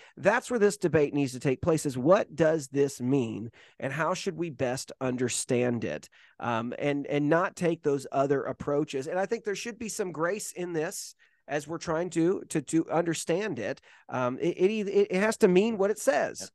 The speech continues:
Speaker 1: And so we, that's what we want to uncover. And, and I don't think we should fault people who are genuinely saying, "I'm trying to best understand this i-, i-,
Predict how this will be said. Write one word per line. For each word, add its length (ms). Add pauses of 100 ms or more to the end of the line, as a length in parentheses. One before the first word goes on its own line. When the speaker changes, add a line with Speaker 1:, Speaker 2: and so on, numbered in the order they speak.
(240)
Speaker 1:
And 120
so 180
we, 280
that's 260
what 100
we 100
want 160
to 100
uncover. 640 (300)
And, 260
and 140
I 60
don't 180
think 140
we 60
should 180
fault 440
people 560 (140)
who 160
are 100
genuinely 640
saying, 300
"I'm 160
trying 460
to 80
best 400 (240)
understand 680
this 340 (100)
i-, 160
i-, 100